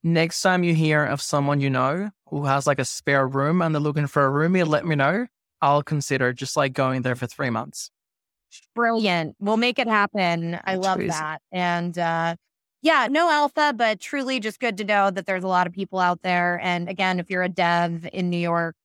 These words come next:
Speaker 2: please hit us up. If you're a dev in San Francisco, please hit us up. But also, if you're just an awesome community member, like, we're here.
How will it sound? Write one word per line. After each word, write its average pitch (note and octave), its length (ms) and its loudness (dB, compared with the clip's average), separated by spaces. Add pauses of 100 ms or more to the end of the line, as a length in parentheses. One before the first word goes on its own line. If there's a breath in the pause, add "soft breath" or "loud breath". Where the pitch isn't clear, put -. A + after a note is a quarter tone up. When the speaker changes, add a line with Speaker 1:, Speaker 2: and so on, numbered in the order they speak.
Speaker 2:
please F#3 300 -4
hit F#3+ 100 -4
us F3+ 160 -4
up. F3 240 0
If F3 140 -12
you're E3+ 120 -4
a E3+ 60 0
dev E3 260 0
in E3+ 120 -8
San E3+ 160 -10
Francisco, F3+ 720 -4
please F3+ 240 -8
hit F3+ 140 -6
us F3 180 -4
up. F3 200 0 (180)
But E3+ 220 -4 (360)
also, C4+ 220 0
if C4+ 80 0
you're C#4 100 0
just B3+ 240 -6
an C4 80 0
awesome A#3+ 340 0
community B3 400 -2
member, D#3+ 560 -4
like, F3 260 -2
we're G3 100 0
here. E3+ 340 0